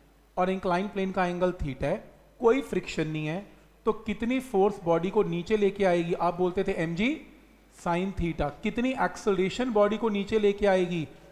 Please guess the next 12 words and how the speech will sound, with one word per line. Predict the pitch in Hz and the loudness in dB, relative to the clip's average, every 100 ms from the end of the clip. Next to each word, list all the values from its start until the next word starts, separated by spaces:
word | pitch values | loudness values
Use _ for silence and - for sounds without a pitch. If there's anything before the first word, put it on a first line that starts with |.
| 151 | -4
जी, | 185 240 - - - - | -2 -2 -4 -12 -20 -20
sin | - 170 185 190 | -4 -2 -2 -4
theta। | 170 147 170 220 - - - - | -6 0 0 0 -4 -20 -18 -4
इस | 269 - | -4 -2
केस | 202 185 175 | 0 0 0
में | 190 170 | -4 0
बॉडी | 156 160 | 0 0
क्या | 185 180 | 0 0
करती | 175 165 170 | 0 -2 -4
थी? | 175 175 | -6 -6
सिर्फ | 170 170 | -4 -6
स्लाइड, | - 143 131 127 | -6 -6 -6 -6